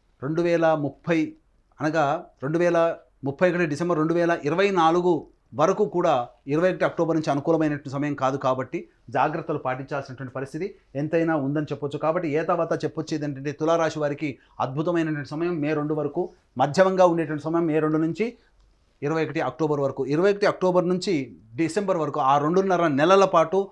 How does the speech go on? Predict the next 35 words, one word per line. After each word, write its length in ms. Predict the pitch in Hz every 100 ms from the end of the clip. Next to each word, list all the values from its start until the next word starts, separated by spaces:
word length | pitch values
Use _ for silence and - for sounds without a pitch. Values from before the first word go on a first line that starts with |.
| _ _ 113
జాగ్రత్తలు 560 | 147 165 170 180 185
పాటిస్తూ 480 | 147 143 139 - 165
వ్యాపార 400 | 139 143 160 156
విస్తరణ 400 | 131 139 180 165
కానీ, 240 | 147 147
లేకపోతే 340 | 139 147 147 147
అధిక 320 | 127 151 185
పెట్టుబడి 480 | 175 170 156 190 185
పెట్టి 400 | 160 - 185 156 - -
విదేశీ 360 | 135 175 190 190
యానము, 340 | 170 170 175
విదేశీ 340 | 151 147 170 185
ప్రయత్నాలు 500 | 156 160 160 160 151
కానీ, 220 | 147 147
లేకపోతే 580 | 147 151 147 147 147 - _ 143
ఏదైనా 280 | 165 175
స్పెక్యులేషన్ 600 | 165 - 190 214 196 180
రంగంలో 360 | 160 160 165 165
ఉన్నటువంటి 320 | 156 147 151
వారికి 200 | 143 143
కానీ 160 | 143 139
అనుకూలమైనటువంటి 640 | 127 135 165 147 139 131
సమయం 240 | 131 139 143
కాదు. 300 | 139 135 151 - -
రియల్ 200 | 151 180
ఎస్టేట్ 300 | 190 190 165
రంగంలో 300 | 165 170 170
ఉన్నటువంటి 320 | 165 156 151
వారు 120 | 165
తులారాశిలో 540 | 160 170 175 165 160 165
ఇరవై 180 | 160 165
ఒకటి 140 | 160
అక్టోబర్ 300 | 131 156 147
నుంచి 180 | 156 160
నష్టాలు 380 | 135 - 175